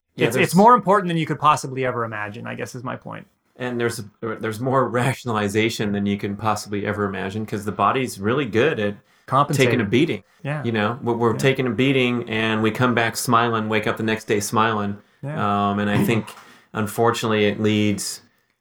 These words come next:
Speaker 1: down that road till one day they're, you know, they're, they're really struggling, and then it's,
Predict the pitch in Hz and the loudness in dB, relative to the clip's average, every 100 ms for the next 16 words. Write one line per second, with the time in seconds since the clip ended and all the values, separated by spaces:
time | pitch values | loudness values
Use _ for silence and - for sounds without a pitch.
0 | _ 98 107 104 104 104 104 104 104 104 | _ 0 2 2 2 2 4 4 4 2
1 | 107 101 98 98 - 98 104 107 104 101 | 0 2 -2 -6 -12 -4 -2 0 2 2
2 | 101 98 95 95 - 104 98 95 98 95 | 2 0 -2 -4 -6 -6 -4 -4 -4 -2
3 | 98 95 107 107 101 - 104 98 98 95 | -2 2 4 4 4 2 2 2 0 0
4 | 95 95 98 95 - - | -2 -2 -4 -4 -6 -8